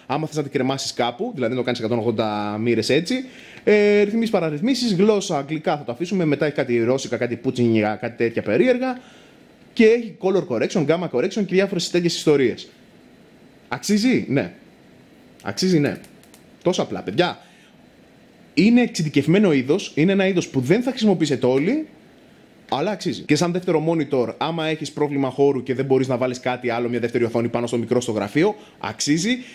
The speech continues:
Και για τη φορητότητα αξίζει. Άμα είσαι, ξέρω εγώ, τεχνικός και πας να κοιτάξεις ένα αυτοματισμό,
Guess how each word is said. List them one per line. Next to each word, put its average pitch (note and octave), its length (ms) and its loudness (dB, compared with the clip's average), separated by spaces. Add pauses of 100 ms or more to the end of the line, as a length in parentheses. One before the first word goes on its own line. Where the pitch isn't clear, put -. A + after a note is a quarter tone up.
(100)
Και G#3 100 6
για G#3+ 140 2
τη G#3+ 60 -6
φορητότητα E3+ 640 -2
αξίζει. D3+ 680 -2
Άμα D3 260 -2
είσαι, C#3 120 -4
ξέρω C3 180 0
εγώ, C3 100 0
τεχνικός C3 360 0
και B2+ 80 -2
πας B2 120 -2
να C3 60 -2
κοιτάξεις A#2+ 240 -2
ένα C3+ 80 0
αυτοματισμό, B2 540 -2